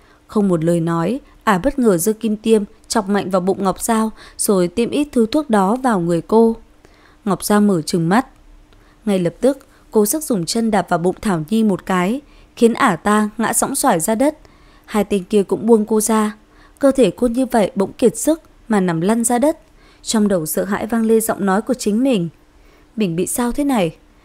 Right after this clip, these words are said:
Đau quá, bụng mình đau quá, đau quá đi mất." Rồi ôm bụng rên rỉ quằn quại. "Đau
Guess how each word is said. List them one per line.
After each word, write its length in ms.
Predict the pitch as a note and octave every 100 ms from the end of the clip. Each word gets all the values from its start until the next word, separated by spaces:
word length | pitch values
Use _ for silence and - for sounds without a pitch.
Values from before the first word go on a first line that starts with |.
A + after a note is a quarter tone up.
| _ _
Đau 200 | A3 G3+
quá, 300 | G3+ C4 C#4 - _ - -
bụng 180 | A3+ G#3
mình 160 | E3
đau 180 | G3+ A#3+
quá, 280 | A#3+ C#4+ D#4 - _ _ -
đau 160 | G#3+
quá 200 | G3+ A#3+
đi 120 | B3+
mất." 220 | B3 C#4 D#4 _ - - _ - _ - - - _ - - - -
Rồi 240 | G#3+ E3 -
ôm 180 | G3+
bụng 120 | G3+ -
rên 240 | G#3+ G#3
rỉ 160 | F#3 F3
quằn 260 | - F3
quại. 300 | D#3 G3+ F#3+ - _ _ _ _ _ _
"Đau 400 | A#3+ B3 B3